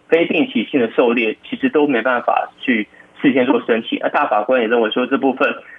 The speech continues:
呃，如果是临时的，那有五天前要进行申请的一个规定是违宪的。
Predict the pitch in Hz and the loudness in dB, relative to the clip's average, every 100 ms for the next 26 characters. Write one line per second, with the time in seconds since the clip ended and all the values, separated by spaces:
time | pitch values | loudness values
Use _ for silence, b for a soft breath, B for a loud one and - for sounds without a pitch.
0 | B - 107 101 110 156 143 113 143 113 | B -2 0 0 0 0 2 2 0 0
1 | 123 - 107 - - - 135 123 117 110 | -4 -6 -6 -2 -2 -2 -2 0 -2 0
2 | 123 107 139 143 127 113 117 113 104 123 | -2 0 0 0 0 -2 0 -4 0 -2
3 | 123 - 101 101 104 - - - 147 147 | -2 -12 -10 -4 0 0 0 2 2 4
4 | 123 - - 113 98 - 120 - - | 2 2 -2 0 0 0 -2 0 -4